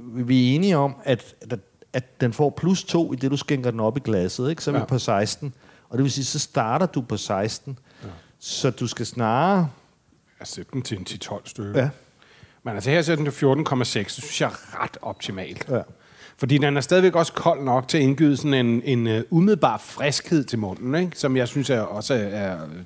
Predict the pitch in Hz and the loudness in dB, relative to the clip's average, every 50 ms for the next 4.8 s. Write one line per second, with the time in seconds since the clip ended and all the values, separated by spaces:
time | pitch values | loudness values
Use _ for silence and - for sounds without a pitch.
0 | - - 127 113 131 117 95 - - - - - - _ _ - - 127 120 104 | -6 -4 -2 0 0 -2 -4 -6 -12 -20 -20 -20 -20 _ _ -8 -4 -4 -2 -2
1 | 110 107 101 117 131 120 - 120 120 117 - 107 110 117 117 - - 165 147 131 | -4 -2 0 0 0 2 2 0 0 0 0 2 2 2 0 0 0 0 2 4
2 | 120 107 104 107 104 110 117 - - - 127 123 120 113 - 139 - - - - | 4 4 2 2 2 0 0 -2 -2 -4 -4 -4 -4 -2 -4 -4 -4 -4 -4 0
3 | 143 135 135 - 131 120 104 95 - - 101 107 110 156 143 117 101 95 95 104 | 0 0 0 -2 -6 -6 -6 -6 -6 -6 -4 -2 -2 0 0 0 0 0 0 2
4 | 120 135 131 120 104 101 98 98 117 95 107 104 98 95 87 | 2 2 2 0 -2 -2 -2 -2 -2 -2 -2 -2 -2 -4 -6